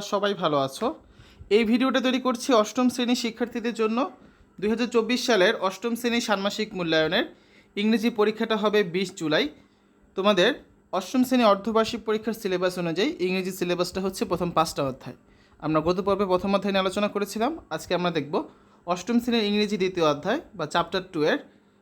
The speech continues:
লিখিত পরীক্ষার জন্য কিছু নমুনা প্রশ্ন এবং উত্তর। তোমরা জানো যে বোর্ড থেকে এবার পরীক্ষার আগের দিন একটা নির্দেশনা দেওয়া হবে, তখন সেটা তোমাদের জানিয়ে দিব। আপাতত পরীক্ষার জন্য কী পড়বে তার জন্য হচ্ছে ভিডিওগুলো তৈরি করা। এখানে কিছু নমুনা প্রশ্ন দেওয়া আছে, এগুলো বেশি বেশি করে চর্চা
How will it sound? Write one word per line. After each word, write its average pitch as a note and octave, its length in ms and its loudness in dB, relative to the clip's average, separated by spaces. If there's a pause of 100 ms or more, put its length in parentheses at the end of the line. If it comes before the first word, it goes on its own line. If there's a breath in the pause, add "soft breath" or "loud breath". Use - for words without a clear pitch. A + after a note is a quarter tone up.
(120)
লিখিত F#3 260 -2 (120)
পরীক্ষার A3 340 2
জন্য A#3 120 2 (100)
কিছু F#3+ 140 -2 (100)
নমুনা G#3 340 2
প্রশ্ন G3+ 200 -4 (120)
এবং E3 120 -2 (100)
উত্তর। B2 220 -10 (520 soft breath)
তোমরা G3+ 260 2
জানো G3+ 220 4
যে B3 140 4
বোর্ড G3 220 2
থেকে A3+ 220 -2
এবার G#3+ 160 2 (120)
পরীক্ষার F#3 360 2
আগের F#3 220 -4
দিন G3+ 80 0 (100)
একটা E3 200 -4
নির্দেশনা F#3+ 440 -2
দেওয়া E3 200 6
হবে, F#3+ 140 0 (280)
তখন F3 260 -6
সেটা E3 180 -6
তোমাদের E3 260 -6
জানিয়ে E3+ 300 0
দিব। F3+ 100 2 (560 loud breath)
আপাতত G3+ 260 2 (120)
পরীক্ষার G3+ 340 0
জন্য G3 120 0 (100)
কী G#3 60 -6 (120)
পড়বে D#3 200 0 (100)
তার E3+ 180 4
জন্য F3 220 -4
হচ্ছে F3+ 180 -6 (100)
ভিডিওগুলো D#3 340 -2 (100)
তৈরি F3 220 0
করা। C#3+ 160 2 (420 loud breath)
এখানে G3+ 240 -2
কিছু G3 200 -4
নমুনা G3+ 340 2
প্রশ্ন F3 180 -4 (100)
দেওয়া C#3+ 200 2
আছে, - 160 -2 (360)
এগুলো E3+ 200 0 (120)
বেশি E3+ 200 -2
বেশি F#3+ 180 -2
করে F#3+ 200 2
চর্চা D#3+ 220 2